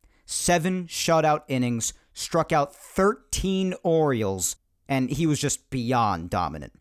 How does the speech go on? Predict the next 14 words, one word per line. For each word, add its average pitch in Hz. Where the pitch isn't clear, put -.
Everything 156
was 107
working. 95
Changeup, 151
which 127
he's 101
been 120
using 113
much 143
more 107
often. 92
The 123
breaking 147
pitches, 151